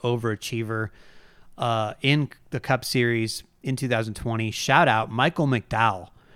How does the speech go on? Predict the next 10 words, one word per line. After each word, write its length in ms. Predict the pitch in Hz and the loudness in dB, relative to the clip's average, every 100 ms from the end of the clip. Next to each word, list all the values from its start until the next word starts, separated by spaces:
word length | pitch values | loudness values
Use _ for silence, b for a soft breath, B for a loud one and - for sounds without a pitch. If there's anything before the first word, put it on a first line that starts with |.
| b b b | b b b
Michael 320 | 135 214 196 | 2 2 2
McDowell, 560 | 147 - 123 107 98 101 _ - - | 0 2 4 4 0 -8 _ -20 -12
twenty-third 720 | - 170 247 277 - 165 165 | -4 0 2 2 2 2 4
in 120 | 123 | 2
points, 540 | 117 139 98 - - - _ - | 0 -2 -2 -6 -10 -12 _ -16
twenty 400 | - 175 254 202 | -4 0 2 2
point 360 | - 156 135 | -2 -4 -4
nine 380 | 110 127 160 139 | -4 -2 0 -2
average 320 | 127 131 120 | -2 -2 -4
finish, 460 | - 131 101 - | -2 -2 -2 -8